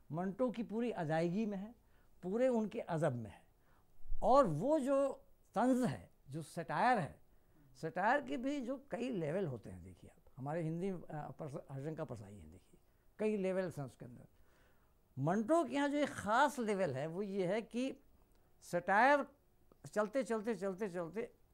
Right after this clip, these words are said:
पैथोस में बदल जाता है साहब। यानी आप मज़े लेते लेते आप अचानक गमगीन हो जाते हैं साहब, एक दुख में डूब जाते हैं साहब। तो ये फ़िक्र, सोच और तंज का मिला जुला जो ये रूप है साहब, ये मंटो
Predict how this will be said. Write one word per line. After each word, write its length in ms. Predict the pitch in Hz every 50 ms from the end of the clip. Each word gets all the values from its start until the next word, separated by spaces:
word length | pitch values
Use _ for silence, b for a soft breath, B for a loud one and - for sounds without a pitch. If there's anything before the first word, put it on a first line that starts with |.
| _ - - _ -
पैथोस 500 | 170 165 156 - - 165 165 180 175 - -
में 100 | 151 139
बदल 220 | 123 127 117 107 98
जाता 260 | 90 85 87 - -
है 100 | - -
साहब। 1300 | - - _ _ _ _ _ _ _ _ _ _ _ _ _ _ - _ _ - - _ _ _ _ - 202
यानी 240 | 160 156 185 190 202 - - -
आप 180 | 170 175 160 147
मज़े 240 | 143 160 170 214 220
लेते 260 | 202 190 151 170 185
लेते 280 | 165 143 - 160 160 220 - _ - _ _ _ _ _ _ _ _ -
आप 180 | - 170 - -
अचानक 380 | 143 143 170 160 175 196 190 147
गमगीन 400 | 131 127 139 139 139 139 139 127
हो 80 | 117
जाते 240 | 110 92 95 - -
हैं 80 | 98 98
साहब, 720 | - _ _ _ - _ _ - _ - - _ - -
एक 120 | 415 151 131
दुख 140 | 196 202 170
में 140 | 165 170 127
डूब 160 | 143 127 117
जाते 220 | 120 - - -
हैं 80 | 131 131
साहब। 140 | - - - b b b b b b b b -
तो 100 | 226 240
ये 300 | 196 131 151 233 320 339
फ़िक्र, 600 | 254 - - - - 269 349 349 349 381 370 359 - - - - - - _ - - -
सोच 560 | - - - 180 240 285 320 349 302 - - - - - - -
और 100 | 165 180 - - -
तंज 300 | - 233 220 190 131 - - - - - - _ _ _ _ _ _ _ - _ _ _ -
का 100 | 208 220 190
मिला 280 | 185 214 269 330 339 311
जुला 260 | 214 208 175 170 151 139
जो 220 | 127 156 131 139 - - 135
ये 140 | 135 156 143
रूप 280 | 123 135 143 151 147 117
है 100 | 127 113
साहब, 240 | 98 101 85 82 - - - - - - - - 131
ये 260 | 127 160 233 277 294
मंटो 420 | 269 208 165 151 135 120 - 131